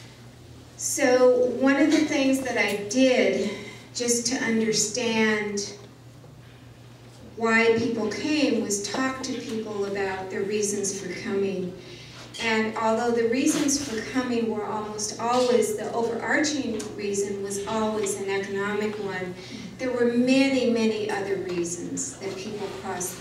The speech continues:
the border beyond the economic one. And,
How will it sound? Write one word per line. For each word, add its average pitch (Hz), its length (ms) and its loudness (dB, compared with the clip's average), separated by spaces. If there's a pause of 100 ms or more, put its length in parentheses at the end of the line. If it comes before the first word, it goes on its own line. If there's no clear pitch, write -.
the 190 60 -10
border 180 340 -4 (260)
beyond 196 440 0
the 190 140 -4
economic 180 640 -8
one. 175 400 -8 (680)
And, 208 540 0